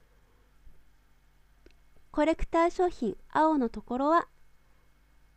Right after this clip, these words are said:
平均一万六千八百五円。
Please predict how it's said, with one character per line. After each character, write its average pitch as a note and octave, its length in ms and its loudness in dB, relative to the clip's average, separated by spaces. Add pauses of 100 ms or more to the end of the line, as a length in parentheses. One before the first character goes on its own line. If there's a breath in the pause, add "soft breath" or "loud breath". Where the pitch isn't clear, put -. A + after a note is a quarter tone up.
(480)
平 D#4 180 2
均 E4 320 -4 (160)
一 - 300 -6
万 D#4 280 0 (920)
六 A3+ 200 -2
千 C#4 300 -4
八 B3 220 -6 (160)
百 G3 360 -6
五 C4+ 140 2
円。 F4 160 2